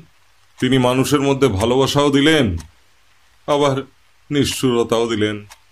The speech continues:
অভিমান দিলেন, আবার অহংকারও দিলেন। কোনো কিছুই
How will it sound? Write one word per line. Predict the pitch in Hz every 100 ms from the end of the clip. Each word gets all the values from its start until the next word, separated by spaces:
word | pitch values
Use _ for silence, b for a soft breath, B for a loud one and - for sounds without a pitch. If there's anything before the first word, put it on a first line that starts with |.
| _ _ _ _ _ _ _ - - -
অভিমান | 92 98 104 107
দিলেন, | 107 110 110 98 85 80 - _ _ _ -
আবার | 135 156 151 - _ _ _ _ _
অহংকারও | 131 127 151 156 190 185
দিলেন। | 123 104 92 87 82 _ _ - - _ _ _ _ _ _ _ _ -
কোনো | 143 117 135
কিছুই | 151 135 - - 151 151